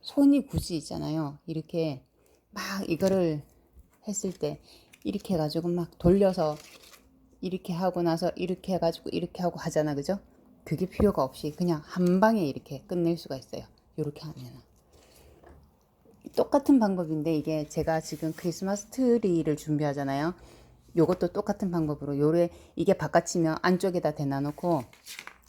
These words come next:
삼각형을 요렇게 미리 틀을 만들어서 그렸어, 그죠? 그러고 나서 이렇게 하면은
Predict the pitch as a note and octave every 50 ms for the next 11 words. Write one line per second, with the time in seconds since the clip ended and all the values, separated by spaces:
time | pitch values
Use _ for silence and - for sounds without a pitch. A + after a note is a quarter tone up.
0 | _ _ _ - - - G#3 G3+ F#3 E3+ - - D#3+ C#3+ C#3+ D3 C#3+ C#3+ D3+ D#3+
1 | D#3+ D#3+ D#3+ E3 D#3 - - - - D#3+ C3 A2+ - - _ _ _ _ _ _
2 | _ _ _ _ _ _ _ _ _ _ _ _ _ _ _ _ _ _ _ _
3 | _ _ _ _ _ _ _ - F#3+ G3+ F3+ F3 E3 - - - - B3 A3+ A3+
4 | A3 F#3 D#3 C#3+ C3+ D3+ D3+ D3 D3+ D3 - - D#3 D3+ D3 - - C3 C#3 -
5 | D3 E3 F3+ - _ _ _ _ _ _ _ - - - - - F#3 E3+ E3+ E3+
6 | D#3 C#3 C#3 C#3 D#3 D3+ D3+ D3 C3+ C3+ - - _ _ _ _ - - - -
7 | - - - _ _ _ _ _ _ _ _ _ _ _ _ _ _ _ _ _
8 | _ _ _ _ _ _ _ _ _ _ _ _ _ _ _ _ - - - _
9 | _ _ _ - - A3+ A#3+ B3 A#3+ - - G#3 F3+ E3 D#3 C#3+ C#3 C#3+ D#3 D3+
10 | C#3 C#3+